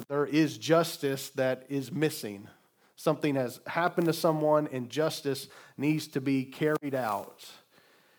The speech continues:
Everyone likes to talk about justice. Everyone likes the idea of justice, but not every use of the term is accurate, and not every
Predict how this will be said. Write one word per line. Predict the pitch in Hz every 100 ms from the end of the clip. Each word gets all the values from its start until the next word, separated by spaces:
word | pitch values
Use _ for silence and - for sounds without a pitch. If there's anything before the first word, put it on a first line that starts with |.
| _ _ _
Everyone | - 180 196 180 165
likes | 151 180 180 -
to | 151
talk | - 185 175
about | 143 135 123 120
justice. | 123 120 - 143 151 - -
Everyone | 131 160 160 165 156
likes | 151 151 -
the | 143
idea | 139 127 170 208
of | 165 120
justice, | 127 120 - 135 135
but | - 139 131 - - - 131
not | 165 175
every | 170 160
use | 147 170 165
of | 151
the | 135
term | 131 151 151 151 147 139 -
is | 139 131 120
accurate, | 131 135 - 151 165 165 165 -
and | 135
not | 147 160 -
every | 147 156 139 143 139